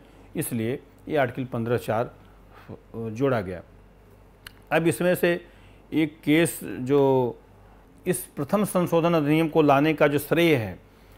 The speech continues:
वह केस जाता है मद्रास राज्य बनाम चंपाकम दोराई राजन को।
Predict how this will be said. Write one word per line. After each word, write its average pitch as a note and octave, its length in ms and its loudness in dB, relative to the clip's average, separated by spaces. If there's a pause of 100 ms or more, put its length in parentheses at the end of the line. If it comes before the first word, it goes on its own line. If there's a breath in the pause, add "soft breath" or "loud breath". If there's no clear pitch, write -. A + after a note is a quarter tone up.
(300 soft breath)
वह E3 220 6
केस D3+ 460 -2
जाता C3+ 360 4
है D#3 240 4
मद्रास C#3 640 2
राज्य C3 340 4
बनाम C3 320 0
चंपाकम B2 600 -2
दोराई A#2 260 0
राजन G#2 320 -4
को। - 180 -14